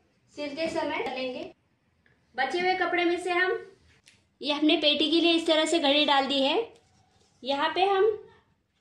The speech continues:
पेटी की पहले पूरी लंबाई ले लेंगे। हमारी तैयार लंबाई है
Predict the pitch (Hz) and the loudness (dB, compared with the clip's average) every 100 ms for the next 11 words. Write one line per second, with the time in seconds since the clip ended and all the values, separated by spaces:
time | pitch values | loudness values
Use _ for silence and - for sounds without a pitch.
0 | - 277 277 311 339 330 302 330 330 320 | -4 -2 -2 -2 0 2 2 0 0 0
1 | 294 262 269 277 269 277 277 311 415 - | 2 4 2 4 2 2 0 -2 -4 -8
2 | _ _ - 269 311 339 339 294 294 330 | _ _ -8 0 2 2 4 4 4 4
3 | 330 311 294 302 330 339 440 | 4 4 4 4 2 0 -2